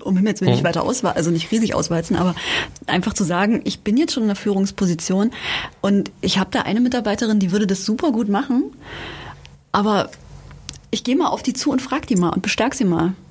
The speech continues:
Speaker 1: Weil ich erlebe es tatsächlich leider ab und an, dass Frauen dann sagen, „Oh, naja, ob ich das hinkriege.“ Gerade bei Stellenausschreibungen passiert es auch relativ häufig, dass Männer sagen, „Ja,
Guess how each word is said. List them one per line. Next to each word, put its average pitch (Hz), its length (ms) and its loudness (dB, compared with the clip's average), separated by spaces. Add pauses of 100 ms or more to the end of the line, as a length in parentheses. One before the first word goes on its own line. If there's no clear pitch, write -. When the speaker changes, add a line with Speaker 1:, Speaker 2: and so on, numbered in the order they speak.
Speaker 1:
Weil - 120 2
ich 190 160 0 (100)
erlebe 214 300 2
es - 160 0
tatsächlich 233 440 0
leider 233 240 2
ab 233 120 0
und 226 120 0
an, 214 120 2
dass 208 140 0
Frauen 202 240 -2
dann 208 120 2
sagen, 190 320 2
„Oh, 185 40 0 (1200)
naja, 165 320 4
ob 160 80 2
ich - 80 2
das 185 160 0
hinkriege.“ 202 680 2 (200)
Gerade 202 220 0
bei 190 160 0
Stellenausschreibungen 202 760 2
passiert 208 260 0
es 185 80 0
auch - 160 0
relativ 220 320 0
häufig, 208 240 0
dass 196 140 -4
Männer 190 220 4
sagen, 185 280 2 (320)
„Ja, 175 160 4